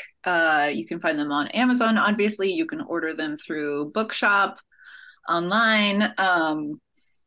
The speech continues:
through my website. Um, they're on Audible.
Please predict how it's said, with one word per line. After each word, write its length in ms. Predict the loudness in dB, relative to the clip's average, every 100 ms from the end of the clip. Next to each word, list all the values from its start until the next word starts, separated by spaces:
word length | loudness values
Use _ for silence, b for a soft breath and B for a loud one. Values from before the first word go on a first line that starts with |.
| _ _ _ -2
through 160 | 0
my 180 | 0 0
website. 1120 | 2 2 2 2 2 4 2 -2 -4 -4 -6 -10 _ -4
Um, 520 | 0 0 -2 -6 -8
they're 180 | -2 0
on 240 | 2 0 0
Audible. 1000 | 2 4 4 2 2 2 4 4 2 -2